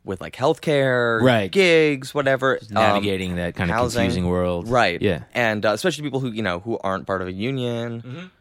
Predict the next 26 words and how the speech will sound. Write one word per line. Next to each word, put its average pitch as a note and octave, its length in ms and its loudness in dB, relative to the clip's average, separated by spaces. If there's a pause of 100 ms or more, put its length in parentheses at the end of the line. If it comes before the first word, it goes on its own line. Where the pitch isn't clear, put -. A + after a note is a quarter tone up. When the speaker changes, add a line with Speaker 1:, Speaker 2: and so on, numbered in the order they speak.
(220)
Speaker 1:
or G#2 140 -4
whatever. A#2+ 560 4
Um, F#2 340 0 (680)
and C#3 100 0
I D3+ 80 4
worked D3 260 0
for C3 100 -2
them A#2+ 240 2
for A#2+ 160 -2
a G2+ 40 -2
bit. F#2+ 320 -2
And G#2 200 -4
when G2+ 100 -2
my F#2+ 100 0
contract A#2+ 500 -2
was G2+ 220 -4 (360)
ending, C3 420 2
like, G2+ 180 0
I G2 80 4
was G2+ 100 -2
getting G#2 220 -2
close G#2 220 -2
with F2+ 140 -18
Charles, F#2+ 460 0
and G2+ 100 -2
then F#2 220 -2